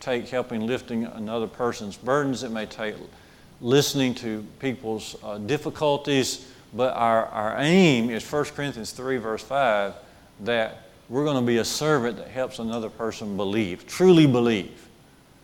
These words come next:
Believe to the point that they can get life, they can get forgiveness,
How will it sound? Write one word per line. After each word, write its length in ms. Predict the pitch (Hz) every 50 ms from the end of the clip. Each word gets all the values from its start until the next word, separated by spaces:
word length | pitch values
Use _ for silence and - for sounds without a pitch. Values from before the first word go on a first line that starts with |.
| - - - - _ - 123
Believe 400 | 123 139 139 156 180 185 175 185
to 80 | 156
the 100 | 147 143
point 360 | - - - 151 160 160 127 127
that 100 | 110 -
they 160 | 143 143 127
can 200 | 110 131 135 123
get 220 | 113 131 - 92
life, 640 | 113 110 110 113 123 139 151 143 123 110 101 - -
they 120 | 120 123
can 180 | 110 127 127 120
get 200 | 117 135 120 -
forgiveness, 840 | - - 120 110 101 104 131 151 156 139 123 110 107 - - -